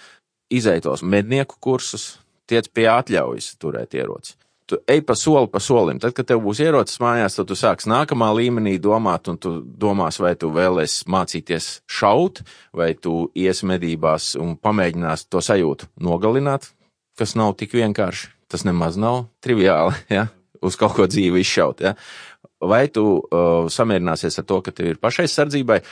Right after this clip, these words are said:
bet tad tu sapratīsi, ka pašaizsardzībai varbūt tas, uh, ir labi, bet ja tu vēlies nebūt nastā, tad tu sāksi nopietnāk, un tu jau būsi divus vai trīs soļus tuvāk tam lēmumam: zemesardze, karavīrs,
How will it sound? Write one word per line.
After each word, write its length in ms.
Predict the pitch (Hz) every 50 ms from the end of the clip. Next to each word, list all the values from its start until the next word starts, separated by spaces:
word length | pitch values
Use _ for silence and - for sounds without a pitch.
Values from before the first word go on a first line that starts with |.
| - -
bet 180 | _ - 98 95
tad 140 | - 113 -
tu 60 | -
sapratīsi, 480 | - 113 113 - 104 90 - 87 78 -
ka 80 | 82 76
pašaizsardzībai 840 | - 98 95 - 73 71 - - 85 82 80 80 80 78 76 78 76 76
varbūt 460 | 78 82 82 82 80 82 78 - -
tas, 140 | 85 - - - - - - - - - - - -
uh, 240 | - 82 82 80 67 -
ir 180 | - 92 87 92
labi, 320 | 98 104 107 95 92 90
bet 300 | 82 80 85 80 - 90
ja 80 | 82 80
tu 140 | - 90 85
vēlies 400 | 80 87 90 90 92 85 78 -
nebūt 400 | - 87 85 82 82 78 73 -
nastā, 460 | 95 87 92 95 - - - 98 95 92
tad 220 | - 87 82 - -
tu 140 | 85 80 -
sāksi 400 | - - 82 76 - - - 85
nopietnāk, 800 | 87 98 127 151 147 - - 104 95 - - 101 90 85 - -
un 80 | 80
tu 80 | - 87
jau 140 | 82 80 78
būsi 300 | 76 80 80 76 - 85 -
divus 540 | 50 - - - 107 123 127 123 107 - 95
vai 80 | 76
trīs 300 | - - 98 101 92 - -
soļus 240 | 95 82 76 71 -
tuvāk 380 | - 107 104 98 82 73 -
tam 160 | 73 69 82 92
lēmumam: 540 | 90 90 87 82 80 78 73 65 67 69 - -
zemesardze, 800 | - 76 98 113 127 127 104 - - 120 104 95 95 - 92 82 - _ _ _ _ _ -
karavīrs, 580 | 107 110 113 104 98 92 90 87 82 - -